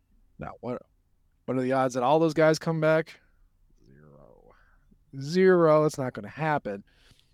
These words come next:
But in case you do, you know, okay, that's great. Uh, but then you have, like, En-,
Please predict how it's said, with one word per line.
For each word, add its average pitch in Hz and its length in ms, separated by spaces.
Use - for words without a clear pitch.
But 202 300
in 156 160
case 170 260
you 196 60
do, 147 340
you 90 80
know, 123 320
okay, 113 240
that's 110 220
great. 110 460
Uh, 131 180
but 139 160
then 185 140
you 180 140
have, 139 340
like, 127 260
En-, 127 100